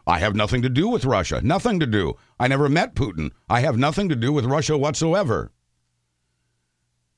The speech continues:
It was Trump lawyer Ty Cobb who kept Trump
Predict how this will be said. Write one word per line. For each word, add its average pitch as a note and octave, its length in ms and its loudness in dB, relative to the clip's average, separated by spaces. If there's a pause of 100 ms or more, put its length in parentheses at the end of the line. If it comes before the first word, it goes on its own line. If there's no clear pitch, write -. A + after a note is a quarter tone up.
(180)
It G2 100 -2
was G#2 200 -2
Trump C#3 280 0
lawyer B2 320 0
Ty B2+ 300 0
Cobb A2+ 400 0
who G2+ 100 0
kept B2 300 -2
Trump A#2 320 -2